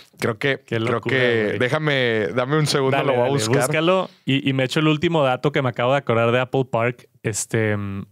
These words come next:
Speaker 2: los vidrios que lo diseñó Norman Foster, que es un, es un arquitecto muy famoso, eh, querían en la estructura, porque Steve
Speaker 1: Ajá.
Speaker 2: Jobs también planeó mucho de, de la estructura,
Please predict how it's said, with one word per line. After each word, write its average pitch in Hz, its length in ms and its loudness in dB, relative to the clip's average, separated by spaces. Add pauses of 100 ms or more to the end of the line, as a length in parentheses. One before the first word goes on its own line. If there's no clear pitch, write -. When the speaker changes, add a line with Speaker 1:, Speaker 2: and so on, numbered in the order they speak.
(120)
Speaker 2:
los 131 560 2
vidrios 131 760 2
que 120 340 -4
lo 123 140 2
diseñó 123 600 0
Norman 123 360 0
Foster, 113 400 -4
que 110 80 -4
es - 100 -10
un, 120 440 -8 (120)
es 107 140 -2
un 117 120 2
arquitecto 117 460 -4
muy 117 140 0
famoso, 117 440 -2 (480)
eh, 113 680 0
querían 156 520 0
en 185 120 2
la 160 60 6
estructura, 143 640 2
porque - 220 -2
Steve 127 200 2
Speaker 1:
Ajá. 131 120 2
Speaker 2:
Jobs 123 140 0
también 120 600 -2 (160)
planeó 110 380 0
mucho 117 340 0
de, 110 180 2
de 104 140 -2
la 107 80 0
estructura, 110 540 -2